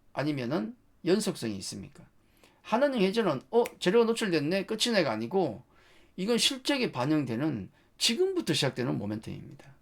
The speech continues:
그렇죠. 재료 노출이 아니고 실적에 반영되는, 앞으로 계속 실적을 늘리는 역할을 하기 때문에 일시적인 게 아니다. 그것도 지금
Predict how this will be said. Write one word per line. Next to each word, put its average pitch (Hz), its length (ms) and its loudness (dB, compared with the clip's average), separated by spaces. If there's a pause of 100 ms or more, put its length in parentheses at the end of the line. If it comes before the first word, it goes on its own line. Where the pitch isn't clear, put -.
(1000)
그렇죠. 123 400 -8 (460)
재료 190 220 6
노출이 233 300 4
아니고 135 500 2 (400)
실적에 240 520 0
반영되는, 135 680 2
앞으로 131 440 -6
계속 190 320 0
실적을 202 420 2
늘리는 196 420 6
역할을 123 280 -2
하기 123 200 -4
때문에 113 520 -4 (320)
일시적인 156 440 -2
게 135 100 -2
아니다. 117 340 -6 (380)
그것도 175 260 4
지금 139 400 -2